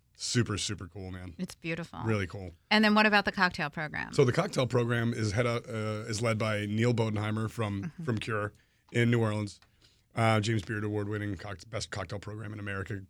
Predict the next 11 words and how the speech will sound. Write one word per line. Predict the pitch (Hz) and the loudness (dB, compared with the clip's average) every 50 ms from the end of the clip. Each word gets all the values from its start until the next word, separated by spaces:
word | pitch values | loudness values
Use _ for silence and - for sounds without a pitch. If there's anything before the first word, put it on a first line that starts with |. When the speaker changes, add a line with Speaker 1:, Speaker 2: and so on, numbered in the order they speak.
| _ _ | _ _
Speaker 1:
thing, | - 110 101 101 101 | -4 -4 -2 -2 -2
man. | 101 101 101 104 104 - 110 | -2 -2 -4 -6 -8 -8 -10
Um, | 98 98 98 98 98 101 | -8 -8 -6 -6 -6 -8
he's | 104 - | -8 -2
been | - 127 110 | 0 0 2
good | 101 127 127 113 | 4 2 2 2
friends | - 123 117 101 | 2 0 0 0
with, | 113 107 95 - | 0 -2 -2 -2
um, | 117 107 104 104 104 101 98 - _ _ _ - - _ _ _ _ _ _ - | -6 -6 -4 -4 -4 -6 -6 -8 _ _ _ -20 -20 _ _ _ _ _ _ -2
uh, | 113 107 107 107 104 104 104 110 113 | 0 0 2 0 0 0 -2 -4 -4
with | 107 101 | -6 -8